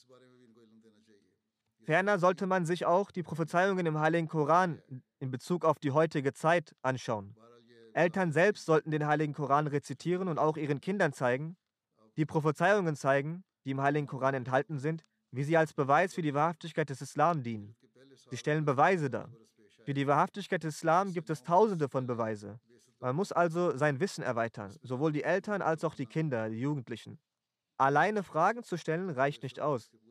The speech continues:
Wenn man Fragen stellt, dann sollte man auch eigenständig versuchen,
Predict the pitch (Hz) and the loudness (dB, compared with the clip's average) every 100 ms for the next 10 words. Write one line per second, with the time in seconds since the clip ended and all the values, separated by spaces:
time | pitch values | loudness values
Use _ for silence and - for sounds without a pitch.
0 | 120 127 143 139 143 170 233 226 - 185 | _ -2 -2 -2 2 2 2 -2 -4 -4
1 | 208 160 135 170 170 165 165 160 185 - | -2 -4 0 0 0 -4 -2 -2 -2 -4
2 | - 165 202 185 151 127 117 120 120 117 | 0 0 0 -4 -4 -4 -4 -6 -6 -8
3 | 160 | -8